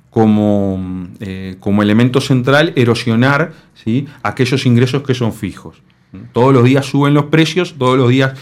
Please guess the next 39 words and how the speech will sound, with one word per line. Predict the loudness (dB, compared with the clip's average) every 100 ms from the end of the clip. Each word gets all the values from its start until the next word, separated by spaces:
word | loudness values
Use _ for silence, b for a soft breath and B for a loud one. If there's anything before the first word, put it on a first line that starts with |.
| B B
que | 0
voy | 2 4
a | 2
com-, | 0 -2
cada | 2 4 4
día | 4 2
que | 0
voy | 0 0
a | 2
comprar, | 2 4 4 4 0 B B
digamos, | -6 -6 0
yo | 2
voy |
a | 4
comprar | 2 2 2
con | 2
la |
misma | 2 2 2
plata | 0 2
y | 0
los | 0
precios | -2 -2 -2
subieron | 2 4 4
y | 4
voy | 0
a |
comprar | -2 -6 -6
menos, | -6 -10 -14 -20 -20 -6
¿sí? | -6 -6 B B B B 0
El | 2
adelantarnos | 4 2 0 2 4 4 2 0
plata | 0 0 -4
por | -8
inflación, | -8 -2 0 0
como | -4
estaban | -2 -2
las | -2
pautas | -2 -4 -2 -4
anteriores, | -2 2 2 0